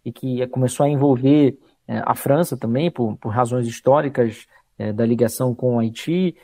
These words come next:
e o Brasil, os Estados Unidos, porque isso tá no quintal dos Estados Unidos, né, tá aqui na América Latina, e grande parte da migração de-, da diáspora haitiana, uma das maiores do mundo, acaba indo pra lá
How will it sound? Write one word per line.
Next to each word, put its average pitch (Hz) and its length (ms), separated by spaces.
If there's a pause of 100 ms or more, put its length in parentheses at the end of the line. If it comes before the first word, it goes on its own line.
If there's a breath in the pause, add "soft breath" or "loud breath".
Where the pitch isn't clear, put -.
(160 soft breath)
e 127 100
o 127 80
Brasil, 135 760
os 131 140
Estados 131 300
Unidos, 139 220
porque 131 240
isso - 140
tá 131 120
no 127 120
quintal 147 440
dos 131 120
Estados 117 280
Unidos, 143 320
né, 131 80
tá 127 120
aqui - 180
na 143 100
América 131 360
Latina, 160 420
e 131 220 (280)
grande 147 300
parte 135 300
da 139 100
migração 131 800 (160)
de-, 113 240
da 120 120
diáspora 123 460
haitiana, 131 580 (140)
uma 123 140
das 123 140
maiores 127 420
do 131 80
mundo, 165 180
acaba 247 300
indo 277 120
pra 254 160
lá 147 180